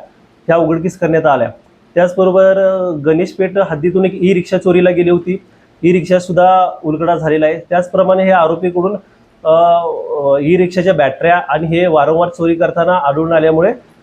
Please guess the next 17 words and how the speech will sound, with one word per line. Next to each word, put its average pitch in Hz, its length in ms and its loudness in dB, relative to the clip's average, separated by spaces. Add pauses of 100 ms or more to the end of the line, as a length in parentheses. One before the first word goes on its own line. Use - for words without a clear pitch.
(160)
अ, 151 260 4
त्यांना 156 280 -2
ताब्यात 160 340 0
घेऊन 170 320 -2
साधारण, 170 560 2 (960)
अ, 160 140 2
चार 175 320 0
लाख 185 140 0
एकोणपन्नास 175 680 -2
हजार 175 140 -2
रुपयेचा 175 280 -2
मुद्देमाल 160 440 -2
त्यांच्याकडून 160 400 -2
जप्त 147 240 -6
करण्यात 135 280 0
आला 110 180 0
आहे. 113 100 -10